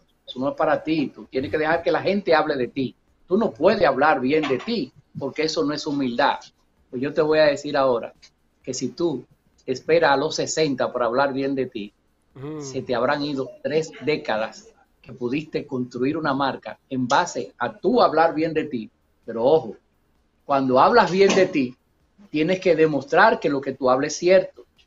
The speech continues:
Speaker 1: Tienes que tener coherencia con lo que dices y con lo que haces.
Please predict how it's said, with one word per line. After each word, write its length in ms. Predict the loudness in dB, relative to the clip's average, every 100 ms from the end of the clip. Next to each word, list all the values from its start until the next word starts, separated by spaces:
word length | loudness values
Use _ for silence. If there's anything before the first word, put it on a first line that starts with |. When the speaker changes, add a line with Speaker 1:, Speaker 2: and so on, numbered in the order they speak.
| _ _ _
Speaker 1:
Tienes 240 | -4 -2 0
que 80 | 0
tener 340 | 2 2 2
coherencia 580 | 6 6 6 4 0 -2
con 200 | 0 2
lo 120 | 0
que 160 | 0 0
dices 500 | 2 2 2 0 -2
y 80 | -4
con 160 | -2 -2
lo 100 | -2
que 160 | 2
haces. 540 | 4 4 0 -16 -20